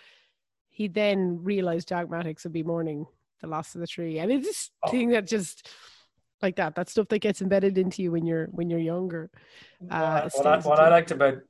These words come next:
Speaker 2: Asterix is that the jokes get better as you get older. For example, the wizard, who's also the pharmacist, is, his name is Getafix.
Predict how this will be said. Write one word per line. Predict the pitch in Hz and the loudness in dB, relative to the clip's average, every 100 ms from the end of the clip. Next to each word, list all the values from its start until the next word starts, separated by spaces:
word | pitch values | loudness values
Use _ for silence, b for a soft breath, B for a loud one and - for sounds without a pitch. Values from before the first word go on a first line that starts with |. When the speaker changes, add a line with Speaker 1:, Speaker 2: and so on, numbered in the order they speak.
| - | -2
Speaker 2:
Asterix | 135 139 151 135 - 135 | -2 0 0 -2 -2 -6
is | 127 117 | -4 -4
that | 127 131 | -6 -4
the | 131 | -4
jokes | 127 147 165 - | 0 0 0 -4
get | - 139 131 | 0 0 4
better | 120 127 147 | 4 6 4
as | 127 120 | 2 -2
you | 131 | 0
get | 123 120 | 0 2
older. | 123 117 110 | 0 0 -2
For | - 127 | 0 -2
example, | 120 113 120 131 139 127 | -2 -2 0 2 2 2
the | 127 | 0
wizard, | 123 123 123 123 | 0 0 2 -2
who's | 123 123 120 | -2 -2 2
also | 120 117 127 | 2 2 -4
the | 120 | -4
pharmacist, | - 117 120 110 127 - | -2 -2 -2 -6 -8 -8
is, | 127 110 | -8 -6
his | 113 120 | -6 -6
name | 123 120 | -6 -6
is | 107 | -2
Getafix. | 113 110 107 98 - - | -2 -2 -8 -8 -10 -14